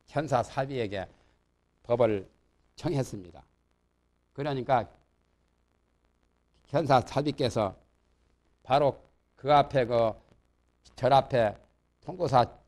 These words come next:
절이라면 그 앞에 냇물이 흐르잖아요. 그와 같은 언개라는 그 물이 흘러요. 그래서 경청에게 말씀하시기를 "그대가 이 언개라는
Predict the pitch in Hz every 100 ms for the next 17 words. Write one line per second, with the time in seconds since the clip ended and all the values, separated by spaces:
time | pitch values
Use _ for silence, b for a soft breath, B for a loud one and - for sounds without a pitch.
0 | _ _ - 131 131 117 110 - 131 123
1 | 120 - 127 143 139 123 107 - _ _
2 | 151 165 143 110 147 214 _ _ _ -
3 | 117 117 107 110 104 _ _ 104 127 139
4 | 131 113 104 92 - 104 - _ _ _
5 | 110 156 135 107 - 156 170 101 71 _
6 | _ _ _ _ _ _ _ _ _ _
7 | _ _ _ _ _ _ _ _ _ 120
8 | 123 107 101 - _ _ _ _ _ 123
9 | 135 123 117 104 101 90 _ _ _ 101
10 | 104 - 95 82 _ _ 107 101 95 87
11 | 87 69 _ _ _ _ _ _ _ -
12 | 123 120 107 98 101 98 - - 101 127
13 | 123 113 101 90